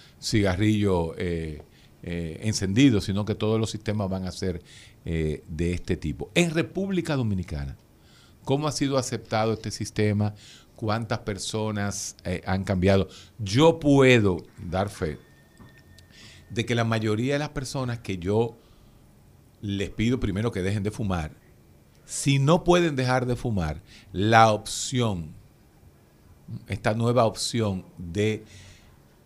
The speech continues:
el calentamiento del tabaco le quita la mayoría de los riesgos, la presión arterial, y, y todo lo que tiene que ver con lo dañino del cigarrillo, porque es que el cigarrillo no tiene una buena. Una no tiene.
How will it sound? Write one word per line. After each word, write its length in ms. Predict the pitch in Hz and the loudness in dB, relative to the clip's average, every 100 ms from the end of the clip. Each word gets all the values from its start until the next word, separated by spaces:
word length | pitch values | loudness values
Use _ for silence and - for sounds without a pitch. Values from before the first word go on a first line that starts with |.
| - - - - _ - _ - | -20 -20 -20 -20 _ -20 _ -4
el 280 | 120 117 101 | 0 0 -2
calentamiento 1040 | - 113 110 110 104 92 98 113 131 110 110 | 2 4 4 2 0 -2 0 0 0 -2 -2
del 100 | 110 | -2
tabaco 400 | 110 95 85 101 | -4 -4 -4 -4
le 100 | 95 | -4
quita 460 | - 101 104 117 - | -8 -6 -6 -8 -10
la 140 | 90 | -8
mayoría 320 | 85 85 87 | -6 -4 -4
de 80 | 85 | -4
los 120 | 87 | -4
riesgos, 380 | 92 98 90 87 | -2 -2 -2 -4
la 160 | 85 - | -6 -8
presión 720 | 90 - 90 87 82 80 80 | -10 -10 -8 -6 -6 -8 -10
arterial, 800 | - 85 87 78 80 78 78 78 78 - - - - | -12 -14 -12 -12 -10 -10 -10 -10 -12 -16 -20 -20 -8
y, 260 | 104 - | -8 -4
y 40 | 117 | -4
todo 220 | 113 110 | 0 2
lo 100 | 123 | 2
que 100 | 113 | 0
tiene 240 | 107 101 | 0 -2
que 120 | 90 92 | 0 2
ver 260 | 92 95 | 2 0
con 240 | - 92 87 | -4 -6 -6
lo 100 | 82 | -4
dañino 600 | 82 90 107 151 135 92 | -4 2 6 6 6 2
del 120 | 78 | 0
cigarrillo, 420 | - 90 92 104 | -4 -2 -2 -2
porque 240 | 107 147 | -4 -4
es 80 | 147 | -6
que 80 | 175 | -6
el 60 | 170 | -6
cigarrillo 420 | 185 165 160 160 | 0 0 0 -4
no 100 | 156 | -4
tiene 220 | 165 160 | -4 -2
una 200 | 156 156 | -2 2
buena. 320 | 117 101 73 - _ - _ _ - - - - - - _ - - - _ | 2 0 -4 -14 _ -20 _ _ -20 -20 -20 -20 -20 -20 _ -20 -20 -20 _
Una 380 | - 240 277 165 | 6 8 10 8
no 140 | 123 131 | 6 2
tiene. 360 | 156 202 110 | 2 2 -2